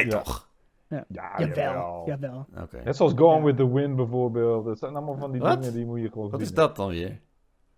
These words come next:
Speaker 2: Ge-, anyway, een prachtige comment.
Speaker 3: <laughs>
Speaker 2: Eh,
Speaker 3: Wauw.
Speaker 2: in hoeverre zijn jullie het ermee eens? <laughs>
Speaker 3: Ehm, ehm, ehm,
Speaker 1: <laughs>
Speaker 3: ik vind dat...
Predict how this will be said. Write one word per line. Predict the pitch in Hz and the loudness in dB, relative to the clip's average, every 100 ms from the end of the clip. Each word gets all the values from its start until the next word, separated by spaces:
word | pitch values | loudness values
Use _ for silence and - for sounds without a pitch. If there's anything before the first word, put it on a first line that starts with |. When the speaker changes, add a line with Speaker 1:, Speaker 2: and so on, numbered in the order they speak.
| _ _ _ _ | _ _ _ _
Speaker 2:
Ge-, | - 117 - _ _ - | -18 -16 -16 _ _ -2
anyway, | 233 226 156 202 | 2 8 10 8
een | 190 | 6
prachtige | - 285 - 180 | 4 2 2 -8
comment. | - 285 180 160 233 | -2 0 2 0 -2
Speaker 3:
<laughs> | - | -2
Speaker 2:
Eh, | 165 175 | 2 6
Speaker 3:
Wauw. | 196 196 185 | 8 8 8
Speaker 2:
in | |
hoeverre | 247 202 220 208 | 6 4 4 2
zijn | 196 208 | 2 2
jullie | 214 | 2
het | 147 | 0
ermee | 127 113 101 | -2 -4 -4
eens? | 110 110 - | -6 -6 -4
<laughs> | 131 - 131 - - - _ - _ _ _ _ _ _ _ - - _ - | -4 -4 -14 -14 -14 -14 _ -20 _ _ _ _ _ _ _ -20 -20 _ -4
Speaker 3:
Ehm, | 208 208 208 208 190 _ _ | 6 8 10 8 4 _ _
ehm, | 202 190 190 190 190 185 - - - | 4 6 8 8 6 4 0 -12 -6
ehm, | - 180 175 175 175 175 - | 0 4 4 4 4 0 -4
Speaker 1:
<laughs> | - | -2
Speaker 3:
ik | 190 190 | 2 2
vind | - 214 214 - | 8 10 10 10
dat... | 208 196 - | 10 10 6